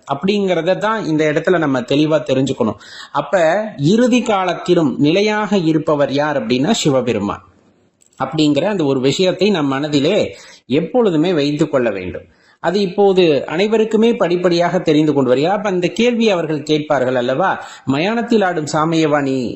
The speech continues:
சாமி கும்பிடுற?" அப்படிங்கிற கேள்வி எத்தனை பேர் எதிர்கொண்டு இருக்கின்றோம் அப்படின்னு யோசிச்சு பாருங்க. இன்னும் நிறைய கேள்விகள், உங்கள் வாழ்க்கையில என்னென்ன வினாக்களை எதிர்கொண்டீர்கள் என்று யோசித்து பாருங்கள். அவ்வளவு சாதாரணமா விட்றாது இந்த சமூகம் இறைவனை வழிபடுவதற்கு. ஏன்னா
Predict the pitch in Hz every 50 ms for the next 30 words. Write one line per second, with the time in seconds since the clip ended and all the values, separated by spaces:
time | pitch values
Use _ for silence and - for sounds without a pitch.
0 | - - - - 156 160 170 165 147 143 143 135 135 135 143 147 139 135 143 156
1 | 165 165 151 143 - 165 160 165 156 147 131 127 - - 196 202 185 175 - 156
2 | 143 135 127 131 143 160 - - 165 151 143 143 127 120 117 135 127 117 131 127
3 | 123 117 107 113 117 113 113 110 104 110 127 127 - - - - - - - -
4 | - - - _ _ _ _ - - _ _ - - - 180 233 262 226 185 175
5 | 175 196 233 254 254 214 - 196 175 160 156 143 139 135 135 131 135 131 131 143
6 | 180 - - - 208 196 185 165 151 151 180 202 196 180 170 147 123 139 147 175
7 | 190 190 185 175 156 147 139 139 165 170 - 165 151 143 143 131 127 131 131 131
8 | 123 120 120 117 127 139 143 156 131 - 120 107 - 101 92 85 78 65 69 -
9 | _ _ _ _ - 147 165 185 240 247 240 247 220 - 214 190 190 190 208 208
10 | 202 202 208 202 208 202 185 123 110 104 - - - - - _ _ _ _ -
11 | 135 151 156 156 180 196 190 180 156 151 143 135 135 - - 139 135 147 160 165
12 | 156 - 135 - - - _ _ _ _ _ _ _ _ _ _ _ _ _ -
13 | 139 165 175 175 170 160 151 135 135 139 143 143 139 135 120 120 110 107 104 -
14 | - - 95 90 92 139 185 226